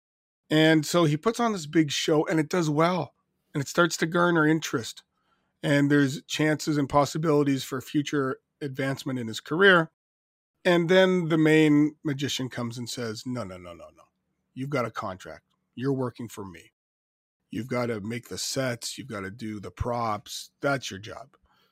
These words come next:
So Price is obviously pretty ticked off there.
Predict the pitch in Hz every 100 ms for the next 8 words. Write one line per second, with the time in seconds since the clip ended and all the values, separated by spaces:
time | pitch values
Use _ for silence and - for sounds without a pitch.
0 | _ - 135 131 - 160 175 147 135 127
1 | 127 - 123 113 - 120 95 - 104 -
2 | 110 131 - 95 110